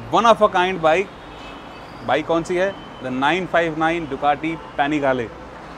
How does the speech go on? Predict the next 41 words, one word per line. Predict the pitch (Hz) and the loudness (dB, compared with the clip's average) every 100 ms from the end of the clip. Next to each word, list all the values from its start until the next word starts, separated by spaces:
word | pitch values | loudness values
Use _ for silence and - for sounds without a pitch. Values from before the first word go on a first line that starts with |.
| - 139 | -4 0
ये | 165 | 4
भी | |
हमारे | 196 185 | 6 6
पास | 185 180 | 4 0
अवेलेबल | 180 185 | 0 0
है, | 185 | 0
गाइस, | 190 185 | 0 0
स्टॉक | 180 170 | 0 0
में। | 196 214 208 - - | -2 -4 -6 -16 -8
ट्वेंटी | 170 180 202 | -4 -2 -2
ट्वेंटी | 185 180 175 190 | 0 -2 0 -2
की | 185 | 0
बाइक | 180 | 0
होने | 160 160 | 2 2
वाली | 151 151 | 2 0
है, | 156 175 - | 0 -2 -4
one | 127 | -4
of | 147 160 | -2 0
the | 147 | 2
last | 139 160 - 151 | 4 4 2 0
bikes | 151 156 147 | 0 0 -4
which | 147 | -4
was | 165 | -2
ever | 147 147 | 0 0
being | 156 156 | 0 0
sold। | - 143 139 110 - - - - | 0 0 0 -4 -14 -16 -18 -10
दो | 120 | -4
हज़ार | 135 156 | 0 0
बीस | 151 151 | 0 -2
की | - | -2
सारा | 147 165 190 | 4 8 8
आपको | 185 | 6
रेयर | 175 170 190 | 4 4 4
स्टॉक | 170 185 175 | 2 0 2
देखने | 165 175 | 0 0
को | 170 | 0
मिलेगा | 180 180 | -2 -2
Superbikes | 165 170 170 | -4 -2 -2
Emporio | 156 156 170 | 0 2 2
पे | 170 | 0
ही। | 165 214 | 0 -2